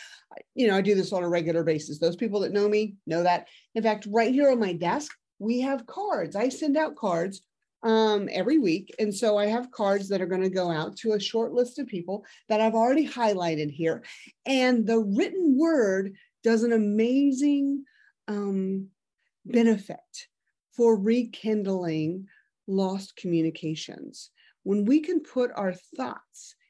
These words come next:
into written form, and spend some dedicated time and imbue, imbue that energy into the written form on a card, in a letter, you know, put a stamp right on that and pop it in the mail.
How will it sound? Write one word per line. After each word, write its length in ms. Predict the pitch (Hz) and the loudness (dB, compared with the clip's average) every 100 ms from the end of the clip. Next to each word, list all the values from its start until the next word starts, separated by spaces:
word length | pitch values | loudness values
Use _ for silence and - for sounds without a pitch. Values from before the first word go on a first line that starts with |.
| _ _ | _ _
into 600 | 214 247 254 - 262 233 | 0 2 2 2 0 0
written 560 | 202 190 262 302 302 294 | 0 -2 0 2 4 2
form, 640 | 277 285 277 151 143 143 - _ _ _ _ | 0 -4 -2 -2 -2 -4 -6 _ _ _ _
and 380 | 226 214 214 208 | 2 4 2 0
spend 380 | - - 247 226 | -2 0 0 0
some 200 | 233 208 | 0 2
dedicated 640 | 226 254 262 269 247 226 | 0 0 -2 0 0 -2
time 520 | - 208 208 208 208 | -4 0 2 2 0
and 160 | - 175 | -4 -2
imbue, 760 | - 214 190 165 - 233 262 262 | 2 2 2 -4 -4 0 2 2
imbue 560 | 226 208 214 254 277 196 170 | 0 0 0 0 0 -4 -2
that 360 | 208 254 - _ _ _ | 0 -2 -6 _ _ _
energy 520 | 254 247 208 175 156 135 | 0 0 2 2 2 0
into 280 | 196 196 | -2 0
the 80 | 214 | 0
written 240 | 202 - 196 | 0 0 -4
form 240 | 202 190 | -4 -2
on 80 | 170 | -4
a 60 | |
card, 720 | 160 - 214 208 208 208 196 196 _ _ _ | -8 -10 -6 -4 -4 -4 -6 -10 _ _ _
in 140 | 180 | -8
a 60 | 175 | -6
letter, 600 | 165 185 180 180 175 175 - _ _ _ _ - | -4 -4 -2 -2 -4 -8 -14 _ _ _ _ -6
you 100 | 175 | -2
know, 300 | 165 160 147 _ _ _ _ - | 0 -2 -4 _ _ _ _ -6
put 180 | 202 - | -6 -4
a 180 | 165 156 | -6 -6
stamp 480 | - - 208 208 | -6 -2 0 0
right 180 | 208 196 | -2 -2
on 200 | 196 190 | 0 0
that 300 | 185 180 - | -2 -4 -6
and 180 | 170 160 | -8 -8
pop 300 | - 202 208 | -8 -10 -8
it 60 | 185 | -4
in 100 | 170 | -2
the 60 | |
mail. 460 | 160 165 165 170 | -2 -2 -4 -6